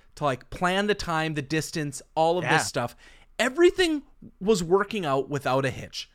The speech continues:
Speaker 1: Charged at all these spots. I, I was up there for a funeral, and we have just enough charge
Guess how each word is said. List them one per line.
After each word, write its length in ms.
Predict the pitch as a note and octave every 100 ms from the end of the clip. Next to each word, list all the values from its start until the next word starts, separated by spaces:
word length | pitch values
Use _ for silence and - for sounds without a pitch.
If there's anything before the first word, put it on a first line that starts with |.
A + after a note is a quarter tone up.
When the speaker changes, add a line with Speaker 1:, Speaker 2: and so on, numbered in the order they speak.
| _ _
Speaker 1:
Charged 520 | - F3+ F#3 F#3 -
at 160 | - C3+
all 260 | - C#3 E3
these 240 | G3 G3
spots. 540 | - D3+ C#3+ C#3 - - - - -
I, 180 | D#3 D#3+
I 80 | E3
was 160 | E3+ F3
up 100 | -
there 140 | G3+
for 140 | F3+
a 40 | F3+
funeral, 600 | - C#3 C3+ C3+ C#3+ E3+ - _ _ _ _ _ -
and 540 | D#3 D3 C#3+ C#3 C#3 C#3+ _
we 160 | C3 C#3+
have 240 | D3 A#2+
just 360 | - C3+ C3 -
enough 240 | F#3+ F#3
charge 600 | - C#3+ G#2 G2 G2 -